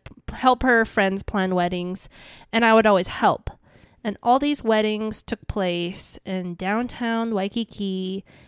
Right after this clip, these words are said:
in one of the hotel ballrooms or in a country club ballroom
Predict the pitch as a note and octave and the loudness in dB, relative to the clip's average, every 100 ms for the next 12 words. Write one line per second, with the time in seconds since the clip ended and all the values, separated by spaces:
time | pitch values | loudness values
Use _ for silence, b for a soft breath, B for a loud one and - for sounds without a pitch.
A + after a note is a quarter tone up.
0 | b b - F#3+ F#3 G#3 B3+ B3+ B3+ - | b b -6 -4 0 0 0 0 0 2
1 | A#3+ - - A3 A3+ G3+ G3 G3 G3+ G3 | 2 0 0 4 4 4 2 4 4 4
2 | G3 F#3+ F#3+ G3 F#3+ - E3+ F3 - - | 2 2 0 -4 -8 -8 -8 -8 -10 -8
3 | C4 B3+ C4+ B3+ - A#3 A#3 F#3+ F#3 F#3 | -6 -4 -4 -6 -2 2 2 2 2 4
4 | F#3+ F#3 F#3+ F#3+ F#3+ F#3 G3 | 2 2 2 2 0 -2 -6